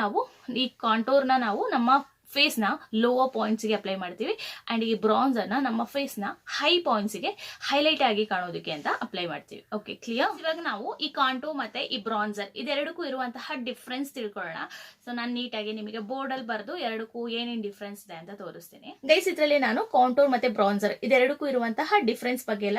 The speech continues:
ಕ್ಲಿಯರ್ ಆಗಿ ಬರ್ದಿದ್ದೀನಿ. Already ನಾನು ಇದ್ರಲ್ಲಿ ಇದರ ಫಸ್ಟ್ ಪಾಯಿಂಟ್ಸ್ ನ ನಿಮಗೆ ಎಕ್ಸ್ಪ್ಲೈನ್ ಮಾಡಿದ್ದೀನಿ. ನಾವು ಕಾಂಟೂರ್ ನ ನಮ್ಮ ಫೇಸ್ ನ ಲೋವರ್ ಪಾಯಿಂಟ್ಸ್ ಗೆ ಅಪ್ಲೈ ಮಾಡ್ತೀವಿ. ನಮ್ಮ ಚೀಕ್ ಬೋನ್ ನ ಕೆಳಗಡೆ, ಜಾ ಲೈನ್ ನ ಕೆಳಗಡೆ, and ಇಲ್ಲಿ ಹೇರ್ ಲೈನ್ಸ್ ಅಲ್ಲೆಲ್ಲ ಕಾಂಟೂರಿಂಗ್ ಮಾಡ್ತೀವಿ.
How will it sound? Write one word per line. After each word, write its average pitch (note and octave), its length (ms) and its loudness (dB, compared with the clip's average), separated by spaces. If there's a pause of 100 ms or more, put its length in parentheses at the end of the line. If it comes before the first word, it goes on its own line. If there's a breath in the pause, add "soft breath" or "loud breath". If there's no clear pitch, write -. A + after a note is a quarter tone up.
(120)
ಕ್ಲಿಯರ್ A3 260 4
ಆಗಿ G3 160 -4
ಬರ್ದಿದ್ದೀನಿ. F#3 420 -4 (440 loud breath)
Already D4+ 360 8
ನಾನು B3+ 220 4
ಇದ್ರಲ್ಲಿ A#3 260 2 (100)
ಇದರ C4 140 4 (120)
ಫಸ್ಟ್ - 360 4
ಪಾಯಿಂಟ್ಸ್ B3+ 320 0
ನ C4+ 40 2 (120)
ನಿಮಗೆ A#3 180 2 (280)
ಎಕ್ಸ್ಪ್ಲೈನ್ A#3+ 380 0
ಮಾಡಿದ್ದೀನಿ. G3+ 360 0 (300 loud breath)
ನಾವು D4 120 4
ಕಾಂಟೂರ್ C4 480 4
ನ C#4 60 0 (160)
ನಮ್ಮ A#3+ 140 2 (180)
ಫೇಸ್ C4+ 220 0
ನ D4 40 -4 (340 loud breath)
ಲೋವರ್ C4 440 6
ಪಾಯಿಂಟ್ಸ್ A#3+ 240 2
ಗೆ B3+ 160 0 (100)
ಅಪ್ಲೈ G#3+ 180 2 (100)
ಮಾಡ್ತೀವಿ. F#3+ 340 -2 (100)
ನಮ್ಮ G3+ 140 0 (460 loud breath)
ಚೀಕ್ - 240 -4
ಬೋನ್ A#3 180 2
ನ - 20 2 (160)
ಕೆಳಗಡೆ, G3 540 4 (120)
ಜಾ A3+ 160 4
ಲೈನ್ G3+ 220 2
ನ G3+ 160 0
ಕೆಳಗಡೆ, F#3 380 -2 (160)
and F#3+ 180 -6 (400)
ಇಲ್ಲಿ G3 220 -2
ಹೇರ್ A#3 240 2
ಲೈನ್ಸ್ G3 220 0
ಅಲ್ಲೆಲ್ಲ F3 240 -2 (120)
ಕಾಂಟೂರಿಂಗ್ A#3+ 440 2
ಮಾಡ್ತೀವಿ. A3+ 360 -2